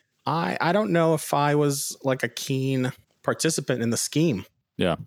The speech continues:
Speaker 2: I think I remember that. And I think you and I talked early on about that.
Speaker 1: I was like, "What the heck is this?" And sometimes we're very good about not doing kind of flavor of the month stuff where we work. And, and so I was, and Holacracy seemed like one of those things.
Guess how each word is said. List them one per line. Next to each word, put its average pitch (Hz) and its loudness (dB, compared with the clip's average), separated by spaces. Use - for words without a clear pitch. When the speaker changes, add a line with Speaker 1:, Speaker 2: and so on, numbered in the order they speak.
Speaker 2:
I 135 0
think 269 0
I - 4
remember 202 2
that. 90 4
And 85 0
I 107 0
think 160 -4
you 139 0
and 123 2
I 117 2
talked 123 -2
early 101 2
on 104 0
about - -2
that. 80 -4
Speaker 1:
I 202 -4
was 185 -2
like, 175 -2
"What 180 0
the 143 2
heck 120 -2
is 113 -2
this?" 123 0
And 156 0
sometimes 135 0
we're 185 2
very 185 2
good 127 0
about 117 0
not 113 -2
doing 127 0
kind 131 -2
of 123 -2
flavor 123 0
of 120 -2
the 120 -4
month 113 -2
stuff - -4
where 131 2
we 131 2
work. 123 0
And, 123 0
and 123 0
so 139 2
I 139 4
was, 143 -2
and 120 0
Holacracy 135 0
seemed 151 -2
like 120 -2
one 127 0
of 123 -2
those 117 0
things. - -6